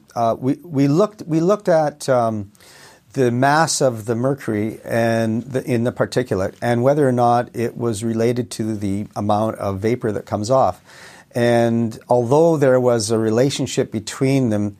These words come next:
there was nothing, no significance in the amount of mercury vapor that comes off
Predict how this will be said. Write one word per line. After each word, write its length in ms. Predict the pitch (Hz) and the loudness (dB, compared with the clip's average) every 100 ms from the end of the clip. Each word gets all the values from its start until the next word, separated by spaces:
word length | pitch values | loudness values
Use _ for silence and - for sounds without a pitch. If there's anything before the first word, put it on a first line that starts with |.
| - | -4
there 120 | 117 | 0
was 140 | 113 | 2
nothing, 400 | 120 131 131 117 | 2 2 0 -2
no 120 | 135 131 | 0 0
significance 840 | - 104 113 - 151 104 95 - - | 0 0 0 0 -2 -4 -6 -8 -4
in 340 | 110 107 104 - - - | -2 0 -2 -6 -20 -2
the 80 | 117 | 0
amount 280 | 113 113 110 | 4 4 2
of 120 | 107 | 2
mercury 320 | 107 101 107 | 0 0 0
vapor 300 | 101 98 117 | 0 0 0
that 120 | 92 | -2
comes 280 | - 104 101 | -4 -4 0
off 260 | 98 104 | 2 2